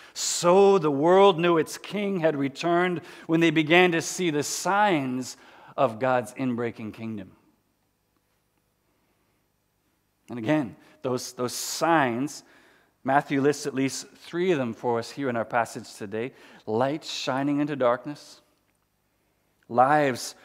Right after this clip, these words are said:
radically changed and transformed, people healed of their sicknesses and afflictions. We're seeing these signs of the kingdom breaking into the winter.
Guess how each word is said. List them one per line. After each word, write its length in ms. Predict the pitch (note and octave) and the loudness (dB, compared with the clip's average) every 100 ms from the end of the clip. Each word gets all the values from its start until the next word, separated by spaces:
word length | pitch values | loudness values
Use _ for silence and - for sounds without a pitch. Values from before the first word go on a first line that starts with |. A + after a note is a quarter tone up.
| - - | -20 -12
radically 640 | A2+ C3+ D#3+ D#3+ D#3 D3+ | 4 6 6 0 -2 -4
changed 500 | D3 - C#3 C3+ C3+ | -4 -8 -4 -4 -6
and 140 | C3+ C3 | -8 -8
transformed, 680 | C3+ B2+ - - G#2+ G#2 - | -8 -8 -10 -10 -8 -8 -8
people 320 | C3 B2 G#2+ | -10 -8 -12
healed 640 | - - D3+ C#3+ A#2+ G2 - _ _ _ - | -12 -12 -6 -4 -4 -6 -14 _ _ _ -14
of 100 | A#2+ | -12
their 100 | G#2 | -10
sicknesses 760 | G#2 - - - A#2+ A2+ A#2+ G#2+ | -12 -12 -12 -12 -12 -14 -14 -12
and 100 | A2 | -10
afflictions. 540 | F#2+ A2+ G#2+ - G2 F#2+ | -12 -12 -12 -12 -16 -16
We're 60 | |
seeing 500 | - - - C#3 C3+ | -14 -14 -14 -10 -8
these 180 | B2 A2 | -6 -8
signs 540 | - - A#2+ C3+ C3 | -12 -10 -8 -6 -6
of 80 | A#2 | -6
the 60 | G#2+ | -10
kingdom 420 | - A#2+ G#2+ G2+ - _ _ _ _ | -10 -8 -8 -10 -16 _ _ _ _
breaking 440 | G#2+ A#2+ A#2+ B2 A#2+ | -8 -4 -4 -4 -4
into 420 | B2+ A#2 G#2 A2+ | -4 -6 -8 -10
the 100 | G2+ | -10
winter. 360 | G#2 G#2+ - | -8 -10 -14